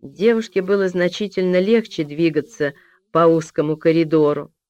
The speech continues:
Вскоре она скрылась в боковом проходе. Михаилу показалось, что прошло довольно много времени.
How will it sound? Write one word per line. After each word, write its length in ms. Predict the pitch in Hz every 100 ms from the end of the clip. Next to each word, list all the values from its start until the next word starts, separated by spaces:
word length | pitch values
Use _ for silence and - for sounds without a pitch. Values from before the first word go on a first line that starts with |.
| _ _ _ _ _ _
Вскоре 560 | _ _ 196 202 185 185
она 300 | 160 165 170
скрылась 720 | 165 - 185 202 180 160 -
в 60 | 147
боковом 520 | 160 160 156 160 156
проходе. 680 | 151 151 196 214 214 220 226 _ _ _ _ _ _ _ _ _ -
Михаилу 460 | 156 170 202 208
показалось, 720 | 196 180 170 202 202 180 - _ _ _ _ _
что 200 | - 160
прошло 380 | 170 170 - 208
довольно 460 | 185 185 202 190
много 480 | 175 160 180 233 214
времени. 680 | 202 214 220 170 143 139 -